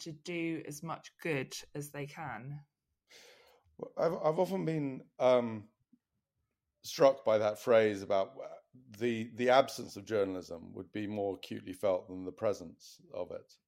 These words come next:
Speaker 2: In other words, you know, I think sometimes the, the reporting of conflicts, the reporting of harm might become a backdrop to many people's lives and maybe just become a dark murmur on the morning news. But if we never heard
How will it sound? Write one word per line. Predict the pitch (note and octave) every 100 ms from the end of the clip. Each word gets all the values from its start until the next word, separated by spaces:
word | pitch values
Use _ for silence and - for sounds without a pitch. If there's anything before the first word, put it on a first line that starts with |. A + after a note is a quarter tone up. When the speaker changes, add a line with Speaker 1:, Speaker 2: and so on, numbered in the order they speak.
| G2
Speaker 2:
In | G#2
other | G2+
words, | G2 F#2+ G2
you | A2
know, | G2 F#2+
I | G2
think | C#3 B2
sometimes | - A#2+ A2 G2+ F#2+
the, | F#2 F2+ _ - _ -
the | A2+
reporting | A2+ C#3 C3+ A2+ G#2+
of | F#2+
conflicts, | - G2+ F#2 G#2 -
the | G2+
reporting | - A2 G2 G2
of | F#2
harm | - G2+ F#2+ F2+ E2+ _ _ _ _ -
might | B2 B2
become | A2+ - G#2+
a | G2
backdrop | G#2+ A2 - G2+ -
to | -
many | G2 G2
people's | F#2 F2 F#2 G#2+
lives | G#2 F2+ E2+ D#2
and | F#2+
maybe | F#2+ F#2
just | F2+
become | - G2 G2
a | F#2+
dark | - G#2 F#2+ F#2+ -
murmur | G#2 G2+ G2 F2+ F2
on | F2 F2
the | E2+ E2 _ _
morning | G2+ G2 F#2 F2+
news. | G2 F#2+ F2 - - - _ _ _ _ -
But | A2+ A2 - _ _ _
if | - A2 A#2+
we | A#2
never | A#2+ C3+ B2
heard | G#2 F2+ E2 D#2+